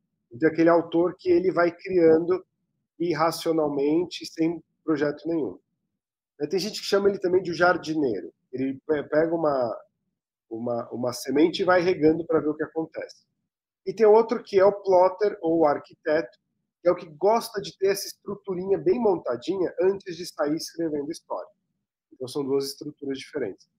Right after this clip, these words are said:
Inclusive, tem gente que é mix, né? O, o próprio, o próprio Clube da Luta foi escrito assim, até a metade foi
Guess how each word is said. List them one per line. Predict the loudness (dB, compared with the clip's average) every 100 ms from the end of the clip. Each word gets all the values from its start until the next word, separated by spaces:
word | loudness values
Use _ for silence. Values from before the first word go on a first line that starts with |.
| _ _ -12
Inclusive, | -4 0 0 0
tem | 0 0
gente | 0 -4
que | -2
é | -2
mix, | 0 -4 -6 -4
né? | 0
O, | 0 0 -4
o | -8 -4
próprio, | -4 -4 -2 0 0 -2 -4 -10 _ _ _ -16 -16 -16 _ _ _ _
o | -18
próprio | -8 -6 -6 -2 -2 0 0 -2 0
Clube | 2 6
da | 6
Luta | 6 2 2
foi | 2
escrito | 0 -2 -4
assim, | -4 -4 -4
até | 0 2
a |
metade | 2 0 4 4 4 -2 -4
foi | -2 -2 -4